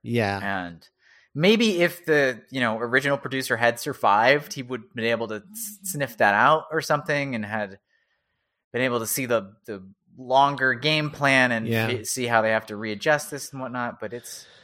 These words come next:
Speaker 2: I don't know. So many individual strange things had to go wrong in order for it to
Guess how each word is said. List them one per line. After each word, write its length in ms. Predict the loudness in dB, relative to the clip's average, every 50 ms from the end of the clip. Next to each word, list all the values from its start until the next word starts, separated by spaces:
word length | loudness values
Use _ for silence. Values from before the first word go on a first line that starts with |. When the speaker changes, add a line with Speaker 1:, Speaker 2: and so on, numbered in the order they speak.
| _ -2
Speaker 2:
I 40 | 0
don't 80 | 2 2
know. 120 | 2 2
So 280 | 2 0 2 4 6 6
many 360 | 6 4 2 2 0 -4 -4 -2
individual 560 | 0 2 4 4 4 4 4 4 2 0 0
strange 440 | 0 -2 0 0 0 0 0 -2 -4
things 300 | -4 -4 -4 -4 -4 -2
had 140 | -2 -2
to 60 | -2 -2
go 200 | -2 0 0 0
wrong 540 | 0 0 0 0 0 -2 -4 -8 -14 -18 -20 _ _ _ _ _ _ _ -12
in 140 | -8 -6 -4
order 260 | -2 -2 0 -2 -2
for 200 | -4 -4 -4 -4
it 160 | -4 -6 -8
to 360 | -12 -10 -10 -10 -10 -12 -14